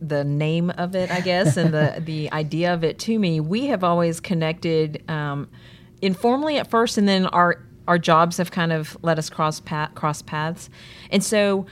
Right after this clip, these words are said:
Speaker 1: she said, "You know, it'd be great 'cause we have so much, um, information from victims and, and clients and survivors that we interact with, 'cause I also work at the Advocacy Center doing child sexual abuse exams."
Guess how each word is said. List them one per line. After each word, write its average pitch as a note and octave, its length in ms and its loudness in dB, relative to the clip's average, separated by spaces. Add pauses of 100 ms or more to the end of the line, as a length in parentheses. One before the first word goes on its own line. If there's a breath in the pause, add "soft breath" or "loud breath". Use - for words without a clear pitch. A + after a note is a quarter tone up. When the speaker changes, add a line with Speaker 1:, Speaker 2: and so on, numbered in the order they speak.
(160 loud breath)
Speaker 1:
she - 160 -2
said, C#4 240 0
"You D4 80 -4
know, D#4 120 2
it'd D4+ 120 0
be F4 100 0
great F#3 400 2
'cause G3 200 -2
we A3+ 80 0
have A#3 120 0
so B3+ 160 -4
much, B3+ 520 -2
um, E3 360 0
information F#3 600 0
from E3 380 0
victims E3+ 440 -2
and, D3+ 300 -2
and D3+ 120 -6
clients D#3 380 -4
and D3+ 100 -6
survivors C#3+ 460 -4
that C#3+ 140 -4
we C#3 120 -6
interact C#3 440 -6
with, E3 340 -2
'cause F3 160 -4
I E3+ 80 2
also G3 300 -2
work D#3+ 160 -2
at E3+ 60 -10
the D3 80 -4
Advocacy D3 280 -6
Center D3 200 -4
doing C#3 280 -6
child C3+ 240 -8
sexual D3 300 -10
abuse E3 240 -8
exams." F3 580 -4